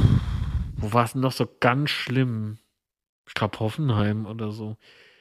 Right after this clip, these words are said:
Also, ein Fleck, wo viele Menschen zusammenkommen und jeder hat irgendwie so ein Smartphone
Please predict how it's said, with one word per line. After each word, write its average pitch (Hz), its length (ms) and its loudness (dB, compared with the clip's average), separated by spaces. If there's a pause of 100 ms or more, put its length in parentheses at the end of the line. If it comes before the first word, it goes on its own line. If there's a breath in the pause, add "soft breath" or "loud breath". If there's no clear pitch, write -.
(200 soft breath)
Also, 147 280 8 (1300)
ein 147 340 4
Fleck, - 460 4
wo 147 140 8
viele 233 420 6
Menschen 180 400 2
zusammenkommen 135 640 4
und 113 260 -2
jeder 165 520 6
hat 165 240 4
irgendwie 165 400 6
so 151 180 6
ein 135 40 4
Smartphone 123 840 4